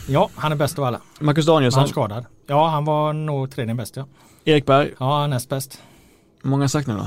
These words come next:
Speaker 1: Eh,
Speaker 2: Tre har sagt.
Speaker 1: tre, ja.
Speaker 2: Och det är fyra till.
Speaker 1: Ja, fyra till.
Speaker 2: Aj, det här blir inte bra att lyssna. Ja, f-, ja, jag säger då det här, men jag tror att det här blir fel, men jag säger det. Karl Starfelt.
Speaker 1: Ja.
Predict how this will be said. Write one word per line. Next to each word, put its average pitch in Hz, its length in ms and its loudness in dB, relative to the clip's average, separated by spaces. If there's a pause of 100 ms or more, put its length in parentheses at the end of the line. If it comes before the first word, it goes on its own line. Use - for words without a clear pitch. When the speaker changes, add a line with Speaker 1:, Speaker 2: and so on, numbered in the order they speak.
(360)
Speaker 1:
Eh, 117 420 -4
Speaker 2:
Tre 135 140 2
har 139 60 0
sagt. 117 140 -4
Speaker 1:
tre, 135 120 0 (140)
ja. 123 220 -6 (180)
Speaker 2:
Och 127 180 -2
det 131 60 0
är 123 220 2 (680)
fyra 135 220 4
till. 127 160 -2
Speaker 1:
Ja, 135 140 -2
fyra 135 220 -2
till. 117 160 -8 (360)
Speaker 2:
Aj, 120 220 -6
det 110 100 -6
här 110 80 -2
blir 120 120 -2
inte 117 140 -6
bra 117 140 -4
att 113 60 -4
lyssna. 117 280 -8
Ja, 139 240 -2
f-, 113 100 -10
ja, 147 120 4
jag 139 100 2
säger 135 340 4
då 139 120 6
det 123 60 4
här, 113 160 2
men 127 140 2
jag 123 140 0
tror 147 160 4
att 175 60 2
det 127 60 -2
här 117 80 4
blir 117 120 -2
fel, 110 200 -4
men 113 60 -4
jag 110 100 -6
säger 113 200 0
det. 123 160 0
Karl 147 160 4
Starfelt. 131 460 0
Speaker 1:
Ja. 135 220 0